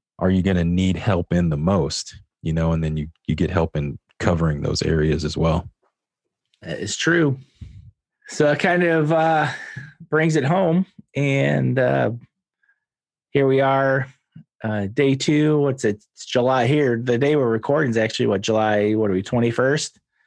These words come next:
Speaker 2: Um, day two, I have to go to October second. Uh, so by the time this airs,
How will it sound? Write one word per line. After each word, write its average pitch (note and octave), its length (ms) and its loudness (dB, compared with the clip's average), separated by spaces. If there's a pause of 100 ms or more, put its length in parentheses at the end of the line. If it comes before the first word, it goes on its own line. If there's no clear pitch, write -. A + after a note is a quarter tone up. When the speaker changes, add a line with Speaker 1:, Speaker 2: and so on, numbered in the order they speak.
(400)
Speaker 2:
Um, A2+ 200 -2
day A#2 180 2
two, B2 340 2
I A2 40 2
have G#2+ 100 -2
to - 60 -20
go A2+ 100 -8
to G#2+ 80 0
October A2 400 0
second. B2+ 580 -2 (280)
Uh, G#2 200 -8
so G2+ 120 -10
by A2+ 140 0
the G#2 100 2
time A#2 300 0
this A2+ 140 -2
airs, B2 640 -2